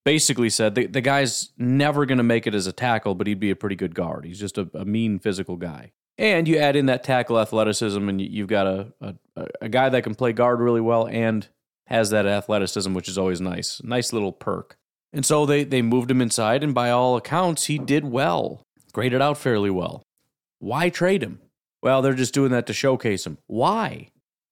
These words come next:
If you're showcasing him because you think he's good, why don't you keep him? If he's not good, why are you showcasing him? 'Cause it's not gonna increase his value. Beyond that, shouldn't you be concerned with giving guys that you actually want on your team starter reps instead of Tevin Jenkins?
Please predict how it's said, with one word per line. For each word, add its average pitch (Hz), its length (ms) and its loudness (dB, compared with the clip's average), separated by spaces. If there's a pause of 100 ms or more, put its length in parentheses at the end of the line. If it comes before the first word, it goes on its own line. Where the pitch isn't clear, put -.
(160)
If 143 220 0
you're 147 80 4
showcasing 151 640 2
him 143 260 -2 (320)
because 131 340 0
you 139 60 2
think 151 240 -2
he's 110 160 -2
good, 131 540 2
why 107 180 0
don't 123 200 0
you 120 100 -2
keep 208 300 -4
him? - 200 -6 (240)
If 127 120 -2
he's 123 160 0
not 185 260 0
good, 127 340 0
why 85 220 -2
are 131 80 2
you 151 180 -2
showcasing 127 680 0
him? - 160 -14 (460)
'Cause 107 180 0
it's 110 160 -4
not 143 240 0
gonna 147 200 2
increase 151 360 0
his 95 140 -4
value. 131 580 -2 (480)
Beyond 160 380 2
that, 127 240 0
shouldn't 170 360 -2
you 175 80 -2
be 160 120 -2
concerned 147 500 -2
with 110 240 -2
giving 131 300 0
guys 123 320 2
that 110 100 -2
you 104 120 0
actually 117 280 -2
want 104 320 -2
on 117 140 0
your 98 80 -4
team 120 320 -4
starter 117 380 0
reps 160 340 -2
instead 110 260 -2
of 101 100 -8
Tevin 113 300 -2
Jenkins? 120 540 -6